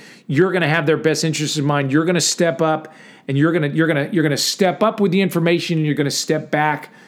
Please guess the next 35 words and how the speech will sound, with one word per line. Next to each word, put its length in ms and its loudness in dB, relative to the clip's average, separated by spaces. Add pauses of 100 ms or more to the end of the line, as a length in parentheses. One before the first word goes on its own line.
(120)
to 120 0
allow 140 2
them 340 0
to 80 -4
be 180 2
a 120 -6
part 460 -2
of 400 -2 (240)
the 100 -2
limelight. 580 -4 (1400)
And 200 2
when 100 2
you 100 2
do 320 2
these 240 2
five 360 0
things, 720 -4 (460)
when 200 2
you're 440 2
seen 320 2
as 120 0
someone 320 2
who 80 2
helps, 640 -2 (580)
when 140 2
you 80 2
stand 380 2
in 100 0
front 400 0
of 120 -4
people 380 0
and 100 0
you 80 0
protect 520 -4
them, 360 -2